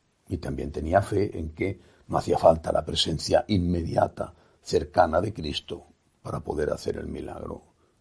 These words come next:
que el Señor, eh, estaba siendo pedido para que hiciera. Pero es que la respuesta de Jesús a lo que dice el centurión es una respuesta extraña,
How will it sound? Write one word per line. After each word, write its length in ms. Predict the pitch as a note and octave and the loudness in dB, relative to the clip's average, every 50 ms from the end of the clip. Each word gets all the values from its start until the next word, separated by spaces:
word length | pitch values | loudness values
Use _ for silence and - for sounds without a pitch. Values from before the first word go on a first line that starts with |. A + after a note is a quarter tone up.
| _ _ _ | _ _ _
que 320 | - - C#2+ D#2+ - - - | -10 -10 -10 -10 -10 -10 -2
el 140 | - F2 D2+ | 0 0 0
Señor, 480 | - - F2 E2 C#2+ C#2 D2+ - - _ _ _ _ _ _ _ _ _ _ _ - - | 2 -2 -2 -2 -2 -2 -2 -4 -6 _ _ _ _ _ _ _ _ _ _ _ -12 -10
eh, 260 | - - - - - - | -10 -10 -10 -12 -10 -6
estaba 360 | - - - - D#2+ D2+ D2 | -6 -6 0 0 4 4 4
siendo 340 | - - D#2+ D2 C#2+ D2 - | 2 2 0 0 0 -2 0
pedido 400 | - D#2 - C2+ C#2 C#2 D2+ - | 0 -2 -2 -2 -2 -4 -6 -6
para 200 | - - D2 C#2+ | -8 -12 -12 -12
que 100 | - - | -12 -14
hiciera. 420 | - - - - - D2 D2 - - _ _ _ _ _ _ _ - _ _ _ _ _ _ - - _ _ _ _ _ _ _ _ _ _ _ _ _ | -16 -14 -12 -12 -12 -12 -14 -18 -20 _ _ _ _ _ _ _ -20 _ _ _ _ _ _ -20 -20 _ _ _ _ _ _ _ _ _ _ _ _ _
Pero 180 | - A#2 A2 C#3 | 4 6 6 6
es 80 | D#3+ - | 6 4
que 120 | - D3+ | 2 0
la 120 | C#3 C3 A2 | 0 2 2
respuesta 720 | G2 F2+ E2+ - - - C3 - - - - - - - _ _ _ _ _ _ _ _ _ _ | 0 -2 -2 -2 -2 -2 -2 -2 -2 -2 -2 -2 -2 -4 _ _ _ _ _ _ _ _ _ _
de 340 | - A2+ F2 D#2 D#2+ C#2+ - | -8 -4 -2 -2 -2 -2 -6
Jesús 640 | - - D3 - - C3+ C3 B2 - - - - _ _ _ _ | -8 -10 -10 -6 0 0 0 0 0 -4 -8 -10 _ _ _ _
a 80 | - - | -6 -2
lo 140 | E2 D#2+ D#2 | -2 -2 -2
que 100 | F2 E2+ | -2 0
dice 320 | F#2+ A2 A2+ A2 A2 F2+ | 0 0 0 -2 -4 -6
el 80 | D#2+ D2+ | -6 -6
centurión 720 | - A2+ A2 A2 G#2+ F#2+ F2+ - F2 E2+ D#2+ D#2 D#2 - - - _ _ _ _ _ _ _ _ _ _ _ _ _ _ - | -6 -6 -6 -6 -6 -6 -8 -6 -6 -6 -6 -8 -10 -12 -16 -20 _ _ _ _ _ _ _ _ _ _ _ _ _ _ -2
es 180 | - A2 - D#3+ | -2 0 2 4
una 140 | E3 D3+ | 2 2
respuesta 640 | B2+ B2 A2+ A2 - C3+ C3 - - - C#3 C3 A#2+ - - _ _ _ _ _ _ _ _ _ _ _ _ _ _ _ _ _ _ _ _ - | 2 -2 -4 -4 -2 -2 -4 -2 -4 -6 -6 -6 -6 -10 -16 _ _ _ _ _ _ _ _ _ _ _ _ _ _ _ _ _ _ _ _ 0
extraña, 720 | - - - - - C3 D#3 D3+ A#2 G2+ - - - | 2 2 2 2 2 0 2 2 0 -2 -6 -8 -10